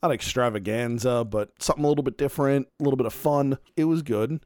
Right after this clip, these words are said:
You know, when I look back at the last twenty-five issues of Avengers and I think, "Is this really any kind of important or key issue?"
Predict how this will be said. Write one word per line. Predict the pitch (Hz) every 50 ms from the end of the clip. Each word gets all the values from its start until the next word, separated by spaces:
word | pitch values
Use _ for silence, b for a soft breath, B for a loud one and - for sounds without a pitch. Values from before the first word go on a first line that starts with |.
| -
You | - 139 135
know, | 131
when | 135 139
I | 139
look | 143 151 170 160 -
back | 165 143 147 135
at | 139
the | - 113
last | 123 127 123 113 -
twenty-five | - 117 117 120 113 110 110 107 107
issues | 110 - - 113 101
of | 101 98
Avengers | 95 92 104 110 113 104 107 110 104 92
and | 101 95
I | 95 95
think, | 90 - 104 98 95 92 - - 135 - -
"Is | 113 110 95 92
this | 110 107 - -
really | 104 107 104 104 107 95
any | 101 104 104 104
kind | 101 104 101 101 101 101 95
of | 95 92 92 90 -
important | - 104 101 95 - - 113 113 110 107 113 113 - -
or | - 92 90
key | - - - - 120 117 117 123 -
issue?" | 117 120 - - 147 139 143 156 151